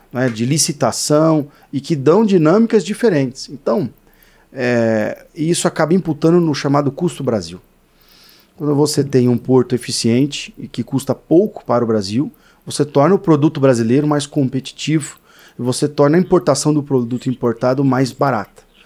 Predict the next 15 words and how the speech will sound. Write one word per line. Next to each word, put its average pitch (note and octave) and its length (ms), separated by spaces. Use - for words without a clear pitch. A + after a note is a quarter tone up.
né, A2 60
o G2+ 80
que - 120
vai A2+ 320
melhorar A#2+ 600
a A#2+ 80
eficiência A#2+ 640
de A#2 100
toda D#3+ 220
a D3+ 40
atividade A2+ 400
brasileira, G2 480
da A2 80
economia A2 420
brasileira. G2 400